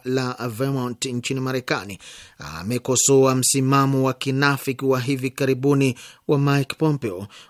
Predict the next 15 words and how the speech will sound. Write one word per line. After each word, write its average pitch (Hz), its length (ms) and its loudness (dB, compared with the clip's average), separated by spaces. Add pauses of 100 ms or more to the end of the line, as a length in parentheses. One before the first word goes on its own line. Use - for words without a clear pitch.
waziri 82 380 0
wa 123 100 2
mambo 127 400 2
ya 131 80 0
nje 127 180 -2
wa 123 60 0
Marekani, 120 720 -4 (680)
wa 80 220 -14
kuzikosoa 131 840 4
nchi 135 260 0
nyingine 131 500 0
na 127 180 -4
kuzituhumu 131 1000 0 (280)
kuwa 135 460 2 (640)
haziheshimu 120 1120 0